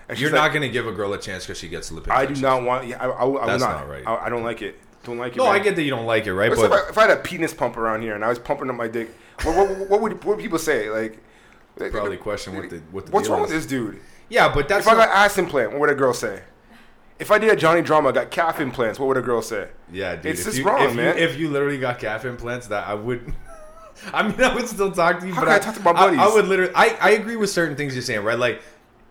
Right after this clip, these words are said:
Speaker 2: better yourself so that you're not so insecure about the things that really aren't that important. To
Speaker 1: Yeah.
Speaker 2: me, if your, your lips are what they are,
Speaker 1: Yeah.
Speaker 2: your eyes are what they are, right? Like,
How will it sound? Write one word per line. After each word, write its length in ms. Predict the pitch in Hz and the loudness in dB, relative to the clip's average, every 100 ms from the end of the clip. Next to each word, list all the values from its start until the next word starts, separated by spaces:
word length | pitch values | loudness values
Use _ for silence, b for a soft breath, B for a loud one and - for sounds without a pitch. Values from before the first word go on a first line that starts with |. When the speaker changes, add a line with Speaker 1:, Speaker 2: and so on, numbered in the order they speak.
| _ | _
Speaker 2:
better 260 | 113 135 151 | -4 -2 0
yourself 600 | 139 131 131 123 117 - - | 0 0 2 2 -2 -10 -10
so 160 | - | -6
that 140 | 110 104 | -6 -6
you're 100 | 107 | -6
not 220 | 117 123 | -4 -6
so 180 | - 117 | -6 -8
insecure 400 | 110 107 - 107 | -10 -10 -6 -4
about 220 | 98 101 | -4 -8
the 60 | 92 | -8
things 260 | 110 107 | -12 -10
that 220 | 98 90 - 95 | -8 -8 -10 -6
really 260 | 117 120 | -4 -4
aren't 200 | 107 101 | -4 -6
that 180 | 98 90 | -6 -6
important. 400 | 85 - 78 64 | -6 -8 -10 -8
To 80 | 127 | -2
Speaker 1:
Yeah. 60 | 131 | -2
Speaker 2:
me, 280 | 151 147 B B | -2 -4 B B
if 160 | - 110 | -12 -8
your, 100 | 113 | -6
your 140 | 104 117 | -4 -2
lips 220 | 143 - | -2 -2
are 60 | 120 | -2
what 180 | 107 101 | -4 -4
they 100 | 85 | -8
are, 160 | 62 - | -10 -10
Speaker 1:
Yeah. 160 | 135 127 | -4 -4
Speaker 2:
your 80 | 92 | 0
eyes 280 | 107 104 98 | 0 0 -2
are 60 | |
what 200 | 95 95 | -6 -8
they 120 | 87 | -6
are, 200 | 82 67 | -8 -10
right? 220 | 67 98 110 | -8 -6 -2
Like, 280 | 113 104 | -2 -4